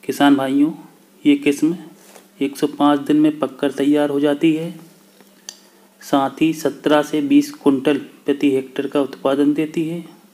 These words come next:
पांचवी किस्म है विशाल। किसान भाइयों, ये चने की सबसे best किस्म है।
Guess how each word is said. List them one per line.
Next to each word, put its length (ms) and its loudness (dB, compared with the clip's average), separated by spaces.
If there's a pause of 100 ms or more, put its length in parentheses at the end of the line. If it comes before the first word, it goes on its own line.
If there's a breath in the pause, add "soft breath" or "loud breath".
(1300 loud breath)
पांचवी 360 4
किस्म 260 -2
है 120 4
विशाल। 440 0 (1300)
किसान 340 2
भाइयों, 340 4 (800)
ये 120 6
चने 260 6
की 120 0
सबसे 300 -2
best 400 2
किस्म 280 -2
है। 220 -2